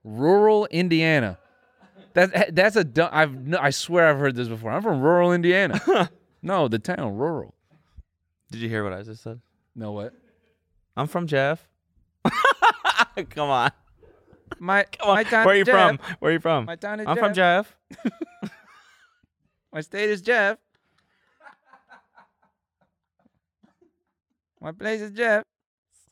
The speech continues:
Speaker 2: So stupid.
Speaker 1: Get the fuck out. Is that Kyle?
Speaker 2: Ballstown?
Speaker 1: Ballstown. <laughs>
Speaker 2: Ballstown?
Speaker 1: Yeah, yeah, let's go.
Speaker 2: Let's go.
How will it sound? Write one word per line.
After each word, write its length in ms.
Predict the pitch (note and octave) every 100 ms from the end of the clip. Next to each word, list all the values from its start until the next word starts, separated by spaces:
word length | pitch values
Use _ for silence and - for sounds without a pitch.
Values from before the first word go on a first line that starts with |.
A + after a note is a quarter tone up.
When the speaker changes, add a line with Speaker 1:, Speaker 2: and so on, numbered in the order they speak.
| _ _ _ _ _ _ _ _ _ _ _ D#4+ _ D4+ _ _ _ _ _ _ _ _ _ _ _ _ _ _ _
Speaker 2:
So 200 | - G2+ G2+
stupid. 600 | - - - G2+ - B2+
Speaker 1:
Get 140 | B3+
the 80 | D4
fuck 360 | - - F#3+ -
out. 220 | E3 C#3
Is 100 | C#3+
that 200 | G3+ -
Kyle? 580 | - C3+ B2 C#3+ F#3+ A3+
Speaker 2:
Ballstown? 760 | D3 D#3 A#3 A#3+ - D4 D#4+ C4+
Speaker 1:
Ballstown. 520 | D4+ A3 - C4+ C4+
<laughs> 160 | B3+ A3+
Speaker 2:
Ballstown? 420 | B3+ G#3 G#3+ -
Speaker 1:
Yeah, 340 | F#3+ G3 G3+ F4
yeah, 120 | F#3+
let's 260 | F#3 F3+ -
go. 220 | - F3+ - F3 - - _ _ -
Speaker 2:
Let's 160 | G#3+ F#3+
go. 840 | G3+ D4+ F4+ F#4 F#4 E4+ C#4 G#3